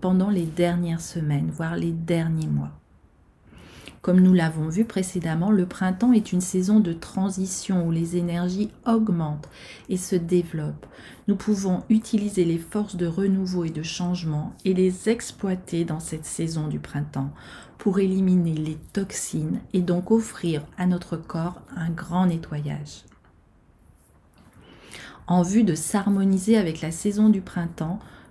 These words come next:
toute notre attention doit aller à notre alimentation et à vraiment notre hygiène de vie avec de saines habitudes alimentaires.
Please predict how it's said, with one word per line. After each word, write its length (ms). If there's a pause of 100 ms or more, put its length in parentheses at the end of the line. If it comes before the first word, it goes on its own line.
(200)
toute 300
notre 340
attention 800 (300)
doit 180
aller 480
à 100
notre 380
alimentation 960
et 180
à 120
vraiment 520
notre 360
hygiène 380
de 100
vie 260
avec 300
de 120
saines 440
habitudes 500
alimentaires. 680